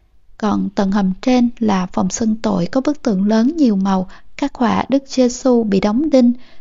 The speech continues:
mà đám người hầu nghĩ rằng trông giống đến sững người cái ông Rasputin,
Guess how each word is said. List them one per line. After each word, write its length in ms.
mà 380
đám 300
người 180
hầu 200
nghĩ 200
rằng 280
trông 280
giống 220
đến 160
sững 480
người 260
cái 140
ông 340
Rasputin, 760